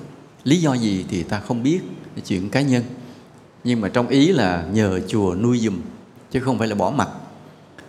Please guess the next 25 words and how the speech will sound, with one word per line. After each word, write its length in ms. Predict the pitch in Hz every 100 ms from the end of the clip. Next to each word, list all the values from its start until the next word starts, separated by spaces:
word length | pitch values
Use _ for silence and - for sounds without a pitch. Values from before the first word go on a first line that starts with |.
| -
Mà 100 | 113
tại 160 | 110 104
sao 160 | 135
lại 120 | 117
nhờ 240 | 107 107 101
chùa 260 | 104 110
nuôi 180 | 110 127
giùm? 240 | 127 104 104 - - - -
Nhân 360 | 98 107 117 110
quả, 380 | 87 82 95 135 -
nhân 280 | 123 117 120
duyên 220 | 117 117
của 80 | 113
mình. 180 | 120 85 76 - - - - - - - -
Nhưng 120 | 139
mà 80 | 110
tại 200 | 113 113
sao 240 | 143 139
lại 220 | 117 104
là 400 | 117 107 101 101 92
không 200 | 143 135
được 140 | 107
cha 140 | - 139
mẹ 240 | 110 92
nuôi, 280 | 113 135